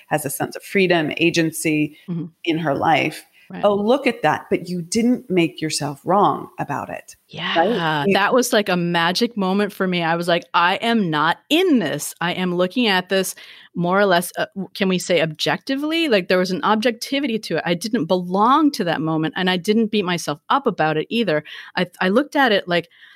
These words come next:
Speaker 2: like, "Okay, this is a situation here. Like, "Oh, wow, this is an interesting experience." Um, you know, again, we're, we're not doing this anymore. So now I have to go into problem solving mode. I need to look at that,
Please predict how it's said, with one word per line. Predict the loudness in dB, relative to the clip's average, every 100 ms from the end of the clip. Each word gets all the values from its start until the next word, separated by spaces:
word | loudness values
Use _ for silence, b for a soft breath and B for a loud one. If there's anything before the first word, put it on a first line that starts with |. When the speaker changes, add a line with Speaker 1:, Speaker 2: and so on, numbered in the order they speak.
| B -2
Speaker 2:
like, | 0 0
"Okay, | 2 2 2
this | 0 -2
is | -4
a | -4
situation | -4 -2 0 0 0 0 -2
here. | 0 2
Like, | 2 0
"Oh, | 0 2
wow, | 4 2
this | 0 -4
is |
an | -4
interesting | -4 -4 -6 -6
experience." | -6 -6 -4 -2 -2 -2 -4 -4
Um, | -2 -2 -4 B B -2
you | 0
know, | 2
again, | 2 0 0
we're, | -2
we're | 0 0 2
not | 2 2
doing | 2 2 0
this | -2
anymore. | -4 -2 0 0 0 -2
So | -2 0 2
now | 2 2
I |
have | 2 0 -2
to | -2
go | -2
into | -2
problem | -4 0 2 2 0
solving | 0 0 0
mode. | 0 -2 -2
I | -2
need | -2 -4
to | -4
look | -4 -4
at | -2
that, | 0 -2